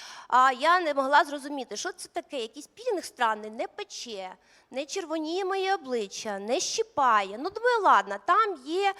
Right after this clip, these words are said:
гліколька, буду змивати її, значить, тоді точно буде щипати, тому що ми ж знаємо, що комбін-, е, при, е, реакції з водою зазвичай гліколєва кислота щіпле.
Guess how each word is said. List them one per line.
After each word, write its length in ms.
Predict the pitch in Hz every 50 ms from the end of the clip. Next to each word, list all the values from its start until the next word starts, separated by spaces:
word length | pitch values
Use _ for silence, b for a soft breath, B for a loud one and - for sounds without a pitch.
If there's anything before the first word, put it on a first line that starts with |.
| B B B B B B B
гліколька, 760 | 233 277 302 311 - 349 403 508 453 - - 240 214 202 202 - - _ _
буду 280 | - 240 339 320 370 370
змивати 580 | 285 330 339 349 285 302 294 262 247 247 - 233
її, 500 | 226 226 233 262 285 320 349 403 466 480
значить, 400 | 349 247 254 285 330 381 - - _ -
тоді 220 | 294 247 294 320
точно 440 | - - 349 311 - - - - 247
буде 260 | 202 202 208 196 208
щипати, 500 | - - - 220 - 208 190 190 - -
тому 160 | - 220 220 226
що 120 | - 254
ми 120 | 240 233
ж 60 | 240 233
знаємо, 260 | 240 262 294 370 370
що 220 | - - 285 240 - _ -
комбін-, 280 | 262 - 247 240 247 -
е, 320 | 220 226 220 220 214 208 208
при, 420 | 208 - - 262 269 269 247 226 B B B B B B B
е, 260 | - 214 220 220 220
реакції 500 | 240 262 269 254 254 - - - 233 233
з 60 | 226
водою 520 | 233 240 247 226 294 339 415 453 427 427 370
зазвичай 520 | 247 254 233 220 226 - - 302 277 311
гліколєва 420 | 294 254 233 - 247 269 269 247 240
кислота 460 | - 220 - 220 208 - 240 247 240
щіпле. 500 | - - - - 208 185 _ 180 -